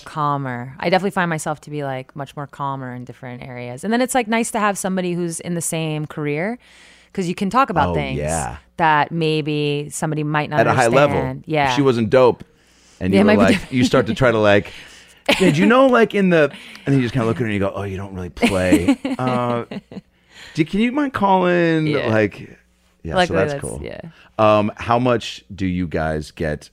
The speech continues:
Speaker 2: messages, um, from young athletes or,
Speaker 1: Mm-hmm.
Speaker 2: or get letters or opportunities to talk to?
Speaker 1: Talk,
Speaker 2: You're
Speaker 1: yeah.
Speaker 2: so good about, I mean, it's like, and that's why this was so amazing that you made time for me to do this,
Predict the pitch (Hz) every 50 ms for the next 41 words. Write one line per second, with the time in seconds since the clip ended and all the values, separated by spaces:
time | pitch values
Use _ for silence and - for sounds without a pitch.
0 | _ - 80 82 85 85 - - 87 73 80 73 73 78 78 - - _ _ _
1 | _ _ _ _ _ _ - 80 78 76 73 73 73 71 71 73 - _ _ _
2 | _ _ _ _ _ _ _ - - - 82 76 73 71 71 71 71 - _ 78
3 | 76 80 78 76 76 76 73 73 - 76 78 78 - - 71 67 65 67 - -
4 | - - _ _ - 78 76 76 76 73 76 76 - 80 80 76 76 76 67 85
5 | 104 110 117 107 104 101 98 90 - - 87 82 82 80 78 78 78 76 - _
6 | _ _ _ - 78 101 - 98 85 - 110 101 98 95 - - - 87 87 87
7 | - _ - - 95 98 98 - - 98 90 90 - 165 151 - - 104 110 151
8 | 175 175 147 - - 135 120 113 110 98 85 98 95 87 82 78 78 - - _
9 | _ _ _ _ _ _ _ - 85 73 67 87 82 - 92 90 92 87 85 -
10 | - 101 82 78 78 71 - - 90 92 90 - - 85 80 76 73 69 71 78
11 | - 78 76 - 82 78 78 76 76 76 67 71 73 71 71 73 73 78 80 76
12 | - 76 80 82 101 95 95 95 85 87 87 80 78 80 78 110 107 98 90 87
13 | - -